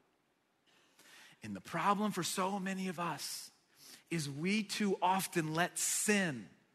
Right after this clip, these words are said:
with its evil desires and intentions for you and for me,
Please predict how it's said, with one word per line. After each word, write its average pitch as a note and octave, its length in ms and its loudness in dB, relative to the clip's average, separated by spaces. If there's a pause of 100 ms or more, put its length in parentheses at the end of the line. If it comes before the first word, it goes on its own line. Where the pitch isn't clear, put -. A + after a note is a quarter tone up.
(500)
with D#3+ 140 4
its D3+ 180 2 (100)
evil A3+ 520 4
desires F3+ 720 4
and D#3+ 100 0
intentions E3+ 540 -2
for D3+ 160 -2
you F3 300 0
and F3+ 140 -4
for E3+ 120 -4
me, E3 280 -4